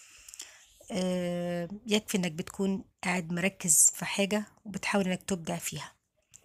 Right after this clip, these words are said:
البورتفيه دوت عبارة عن جلد كواري مع جلد حور،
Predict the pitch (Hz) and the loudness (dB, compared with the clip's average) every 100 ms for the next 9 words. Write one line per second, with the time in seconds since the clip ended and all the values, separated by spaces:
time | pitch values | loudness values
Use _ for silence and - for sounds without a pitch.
0 | - - - - _ _ - 208 208 - | -20 -20 -20 -20 _ _ -10 -4 -4 0
1 | 233 208 208 202 202 180 175 185 175 175 | 0 4 6 4 2 -2 -2 -2 -2 -2
2 | 170 175 185 - 196 240 269 180 165 170 | -4 -4 -2 2 4 4 2 0 -2 -6
3 | 160 - 269 - - | -6 -2 -2 -4 -10